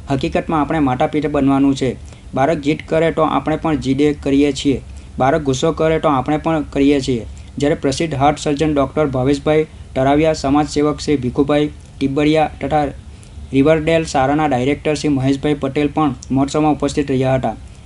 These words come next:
એલ ઈ ડી સ્ક્રીન પર હેલન કેલર, બેન કાર્સન, એડિસન, આઇન્સ્ટાઇન અને ગાંધીજીના પ્રેરક ઉપદેશકો દર્શાવાયા હતા, જે ઉપસ્થિત શ્રોતાઓના મનમાં કાયમ માટે સ્થાન કરી ગયા હતા. માતા જાગો, પિતા જાગોનું નૃત્ય પણ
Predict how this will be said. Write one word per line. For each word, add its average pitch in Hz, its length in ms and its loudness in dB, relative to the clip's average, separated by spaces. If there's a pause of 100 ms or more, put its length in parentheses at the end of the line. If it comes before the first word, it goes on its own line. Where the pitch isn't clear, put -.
(140)
એલ 135 120 2
ઈ 151 60 4
ડી 185 140 2
સ્ક્રીન 160 300 0
પર 156 200 2
હેલન 139 460 0
કેલર, 147 340 2 (480)
બેન 156 220 2
કાર્સન, 139 440 0 (300)
એડિસન, 147 520 2 (320)
આઇન્સ્ટાઇન 143 580 2 (100)
અને 151 260 0 (360)
ગાંધીજીના 160 540 0
પ્રેરક 156 340 0
ઉપદેશકો 151 580 0
દર્શાવાયા 143 460 2
હતા, 131 260 -2 (300)
જે 156 140 2
ઉપસ્થિત 165 460 -2
શ્રોતાઓના 156 500 2
મનમાં 147 360 2
કાયમ 143 320 2
માટે 151 240 0
સ્થાન 147 320 0
કરી 139 200 2
ગયા 135 240 2
હતા. 120 220 0 (420)
માતા 135 300 6
જાગો, 160 360 2
પિતા 139 300 0
જાગોનું 147 460 2
નૃત્ય 135 320 0
પણ 147 260 0